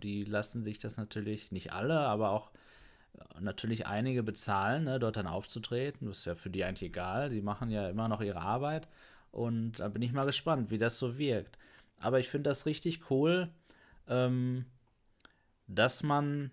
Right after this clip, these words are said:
einfach eine zusätzliche Möglichkeit hat. Und noch besser finde ich das eben für Leuten, für Leute, die nicht die Möglichkeit haben. Sei es jetzt, wie gesagt, ähm, alte Menschen im Altenheim,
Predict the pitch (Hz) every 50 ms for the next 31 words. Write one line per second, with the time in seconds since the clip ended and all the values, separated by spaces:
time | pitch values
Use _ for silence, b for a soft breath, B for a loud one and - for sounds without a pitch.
0 | - _ _ _ - - 113 123 120 - 151 135 127 120 117 127 123 - - 175
1 | 196 185 175 143 120 - 120 110 107 104 104 107 107 - - - 101 95 - -
2 | 95 92 82 - - _ _ _ _ - 107 127 151 156 139 135 143 165 165 -
3 | - 160 151 - - 170 165 165 160 165 - - - _ _ _ _ _ _ _
4 | _ _ _ - - - - 127 135 139 - 147 135 - - 107 120 131 - -
5 | 120 110 110 110 117 127 143 156 - 165 160 156 b b b b b b b -
6 | 135 123 117 117 127 147 143 - 160 156 151 b b b b b b b 110 107
7 | 120 123 131 135 135 135 135 131 - - 127 131 135 - - 139 135 151 160 160
8 | 160 - 135 - - 107 104 - - 95 95 95 98 95 101 107 110 123 127 -
9 | - 131 117 113 - - 113 117 113 120 110 110 117 117 113 - - - - -
10 | - 92 98 98 101 101 98 98 98 101 98 - - - - - 104 107 107 -
11 | 117 113 110 110 117 123 - - 117 110 98 - 104 113 120 127 127 - 120 110
12 | 113 110 104 104 101 101 98 95